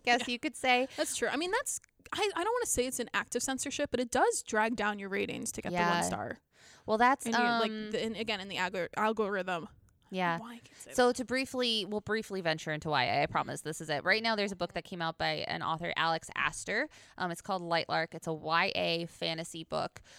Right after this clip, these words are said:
Speaker 1: Um, and there was a lot of ish going around it because people were claiming that Alex Astor was a nepotism baby when it came to, like, getting her book published and getting a movie
Speaker 2: Mm.
Speaker 1: deal on it. And
Speaker 2: Gosh,
Speaker 1: before, like,
Speaker 2: wow.
Speaker 1: it even came out and before
Speaker 2: Jeez,
Speaker 1: arc
Speaker 2: okay.
Speaker 1: readers were getting it and all this sort of stuff.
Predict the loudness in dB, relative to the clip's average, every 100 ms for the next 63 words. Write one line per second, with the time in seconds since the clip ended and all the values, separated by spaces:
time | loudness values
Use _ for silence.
0 | -14 2 6 8 6 2 -2 -2 0 2
1 | 2 0 2 4 2 0 -2 -2 -4 -6
2 | 0 0 0 -2 -2 0 0 0 -2 -2
3 | -4 -4 -10 -8 -8 -2 0 0 -2 -8
4 | -8 -6 -6 -6 -8 -6 -4 -2 -2 -2
5 | -6 -4 -6 -6 -4 -4 -4 -10 -12 -8
6 | -8 -8 -12 -16 -20 -8 -6 -6 -6 -8
7 | -4 -4 -4 -6 -4 -2 0 -2 -2 -2
8 | -4 -4 -6 -8 -6 -6 -4 -4 -6 -6
9 | -6 -6 -8 -10 -8 -8 -4 -6 0 2
10 | 2 2 0 -4 -6 -6 -2 4 4 4
11 | 2 -2 0 4 4 4 0 -2 -2 -4
12 | -4 -4 -4 -4 -4 -4 -4 -6 -6 -6